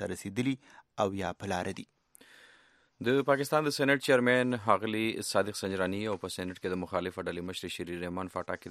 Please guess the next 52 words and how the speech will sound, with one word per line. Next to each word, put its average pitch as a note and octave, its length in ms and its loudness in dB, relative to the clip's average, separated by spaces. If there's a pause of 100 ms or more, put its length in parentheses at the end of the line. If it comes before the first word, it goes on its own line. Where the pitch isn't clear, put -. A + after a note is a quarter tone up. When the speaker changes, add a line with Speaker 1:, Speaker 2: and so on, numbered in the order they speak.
Speaker 2:
د F2 100 -10
اصلاحاتو F#2 520 -4
په E2+ 100 -8
ځای F2 160 -6
کولو F2+ 300 -6
ملاتړ A#2 400 -4
کړی A#2+ 140 0 (100)
او A2 40 0 (120)
هیله A#2 180 -2
یې G2+ 100 -8
ښودلې G2 380 -2
چې F#2+ 140 -10
د F2+ 100 -10
سېنات F#2+ 380 -8
راتلونکې F#2 520 -10
غونډه G2+ 300 -4
کې G2+ 160 -6
به G2+ 40 4 (720)
د A2 220 6
فاټا B2 320 4
اصلاحاتو G2+ 480 -4
قانوني F#2 260 -4 (140)
مسوده E2+ 500 -6
منظور، F2 320 -12 (300)
منظور E2+ 320 -8
کول E2+ 240 -8
کیږي. F2 260 -6 (680)
د A2 160 8
پاکستان B2 420 0
د A#2+ 100 -4
دولتي G2 320 -2
خبري F#2+ 320 -2
ادارې F2+ 340 -2
په F#2 140 -8
یو E2+ 180 -4
راپور F#2+ 300 -6
کې F2 160 -12
ویل E2+ 180 -6
شوي G2+ 240 -6
دي G#2+ 140 -6
چې F#2 100 -8
د F2 120 -8
سېنات F2+ 340 -6
چیرمین F2+ 360 -6
د F2+ 80 -8
قبایلي E2+ 460 -4
ځوانانو F2 400 -4
یوې E2 240 -6
جرګې E2+ 320 -4
سره G2 260 0
په E2+ 120 -4
لیدنه F#2 280 -4